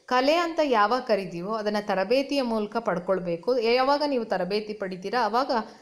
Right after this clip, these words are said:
ಆ ಕೌಶಲವನ್ನ ನೀವು ಪಡ್ಕೊಳ್ಳೋಕ್ಕೆ ಸಾಧ್ಯ. Art means here it is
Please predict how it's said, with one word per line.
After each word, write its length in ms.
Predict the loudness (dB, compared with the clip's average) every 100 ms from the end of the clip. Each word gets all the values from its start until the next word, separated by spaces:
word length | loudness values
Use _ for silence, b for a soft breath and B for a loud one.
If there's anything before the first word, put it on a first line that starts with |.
| B B
ಆ 100 | 0
ಕೌಶಲವನ್ನ 760 | 4 2 2 0 0 0 -2 -2 -4 -4
ನೀವು 600 | -4 -4 -2 0 -2 -4 B B
ಪಡ್ಕೊಳ್ಳೋಕ್ಕೆ 520 | -2 0 0 0 -2
ಸಾಧ್ಯ. 400 | -4 -4 -4 -6 -4 2 2
Art 220 | 2 -2
means 280 | -2 -2 -4
here 180 | -2 0
it 120 | 0
is 160 | -2